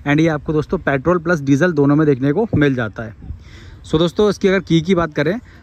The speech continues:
तो आपको कुछ इस type की की देखने को मिल जाती है Base model में, देख लीजिए, मतलब smart की आपको देखने को करीब करीब मिल जाए। इसमें लॉक and अनलॉक का आपको option देखने को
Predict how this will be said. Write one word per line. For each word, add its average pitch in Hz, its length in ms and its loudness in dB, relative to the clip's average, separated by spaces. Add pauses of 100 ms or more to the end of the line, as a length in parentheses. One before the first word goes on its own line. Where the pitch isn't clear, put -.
(120)
तो 156 60 0
आपको 151 200 -2
कुछ 175 140 0
इस 151 120 -4
type 156 160 0
की 156 80 -6
की 160 120 0
देखने 147 260 0
को 147 100 0
मिल 147 160 2
जाती 151 200 0
है 160 60 -2
Base 139 240 0
model 147 200 2
में, 165 100 -2
देख 131 160 -2
लीजिए, 139 240 0 (380)
मतलब 151 200 0
smart 147 340 -2
की 156 120 -4
आपको 143 320 -2
देखने 139 260 -2
को 156 140 -2
करीब 139 240 0
करीब 180 220 0 (240)
मिल 160 200 2
जाए। 143 100 0
इसमें 143 140 0
लॉक 143 260 2
and 151 100 2
अनलॉक 139 340 0
का 143 80 0
आपको 131 200 -2
option 131 220 0
देखने 127 220 0
को 196 180 -2